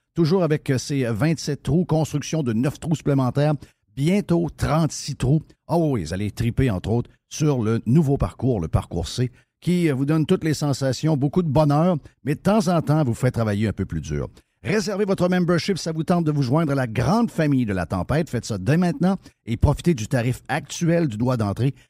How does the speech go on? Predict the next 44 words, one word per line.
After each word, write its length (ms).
qui 80
n'a 100
pas 220
été 180
changé 400
dans 120
les 120
derniers 360
mois 260
malgré 920
l'augmentation 760
des 120
prix 200
un 80
peu 100
partout. 320
Pour 140
tous 80
les 120
détails, 500
visitez 460
golf 260
la 100
tempête 380
point 160
com. 300
C'est 200
Fred 640
qui 100
va 140
s'occuper 460
de 60
vous. 200
La 160
grande 440
famille 380
de 80
La 140
Tempête 580
vous 280
attend. 320
Joignez-vous 640
à 60
nous. 200